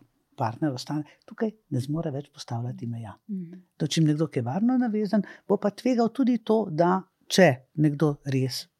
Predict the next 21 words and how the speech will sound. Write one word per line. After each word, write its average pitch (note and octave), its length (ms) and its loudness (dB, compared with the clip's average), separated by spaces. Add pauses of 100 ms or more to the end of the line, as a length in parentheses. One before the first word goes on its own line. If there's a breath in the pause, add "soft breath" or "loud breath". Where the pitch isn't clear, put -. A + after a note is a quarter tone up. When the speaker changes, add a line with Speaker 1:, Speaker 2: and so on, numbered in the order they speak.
Speaker 1:
in C3 160 -4
st-, C3+ 300 -10
sistematično D3+ 840 -2
prestopa C3 520 -8
meje, F3 300 -6 (420 loud breath)
ne, D3 200 0
da C#3 180 -4
bo, C3+ 320 -4 (460 loud breath)
a, C3 460 -10
pač - 360 -14
tako - 340 -8
partnerstvo D#3+ 560 -8
tudi D3+ 280 -8
razpadlo, D3 520 -2
da C3 100 -6
bo C3 120 -10 (720)
tisti B2+ 320 -6
partner A#2+ 360 -6
morda A2+ 220 0
Speaker 2:
Mhm. D#3+ 180 -6
Speaker 1:
tudi A#2 260 -8